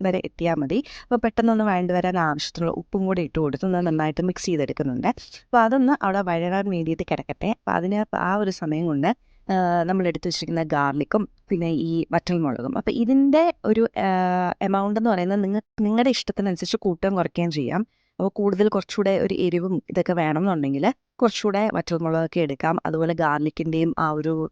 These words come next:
എസ-, ടേസ്റ്റൊക്കെ ഇഷ്ടമുള്ളവരാണെങ്കിൽ കുറച്ചുകൂടെ കൂടുതൽ എടുക്കാം കേട്ടോ. ഞാൻ ഇത്രേ എടുത്തിട്ടുള്ളൂ. അപ്പൊ ഇതൊന്ന് നന്നായിട്ട് ഞാൻ ചതച്ച് എടുത്ത് വെച്ചിട്ടുണ്ട്. അപ്പൊ ഇതൊന്ന് നമുക്ക് മാറ്റി വെക്കാം. ഇനി നമുക്ക് തിരിച്ച് നമ്മുടെ ഉള്ളിയിലേക്ക് വരാം. അപ്പൊ ഉള്ളി വീണ്ടും അധികം അങ്ങനെ വഴണ്ടിട്ടില്ല,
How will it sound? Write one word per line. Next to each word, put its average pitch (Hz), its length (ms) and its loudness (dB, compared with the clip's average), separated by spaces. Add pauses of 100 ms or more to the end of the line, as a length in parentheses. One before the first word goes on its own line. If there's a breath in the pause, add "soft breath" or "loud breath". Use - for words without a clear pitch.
(160)
എസ-, 147 260 -2 (100)
ടേസ്റ്റൊക്കെ 160 420 -2
ഇഷ്ടമുള്ളവരാണെങ്കിൽ 165 1000 0
കുറച്ചുകൂടെ 214 380 0
കൂടുതൽ 160 400 -2
എടുക്കാം - 260 -6
കേട്ടോ. - 180 -4 (300)
ഞാൻ 240 180 4
ഇത്രേ 226 240 2
എടുത്തിട്ടുള്ളൂ. 160 500 -2
അപ്പൊ 240 120 0
ഇതൊന്ന് 233 300 4
നന്നായിട്ട് 175 320 0
ഞാൻ 170 180 0
ചതച്ച് 165 520 -2
എടുത്ത് 170 300 -4 (160)
വെച്ചിട്ടുണ്ട്. 147 500 -4 (500)
അപ്പൊ 277 140 4
ഇതൊന്ന് 247 200 6
നമുക്ക് 202 200 0
മാറ്റി 165 380 2
വെക്കാം. 160 380 0
ഇനി 185 140 0
നമുക്ക് 170 300 -2
തിരിച്ച് 156 380 -4
നമ്മുടെ 156 360 0
ഉള്ളിയിലേക്ക് 185 580 2
വരാം. 139 260 -4
അപ്പൊ 208 180 0
ഉള്ളി 196 220 0
വീണ്ടും 196 500 0
അധികം 175 240 0
അങ്ങനെ 190 200 0
വഴണ്ടിട്ടില്ല, 196 920 0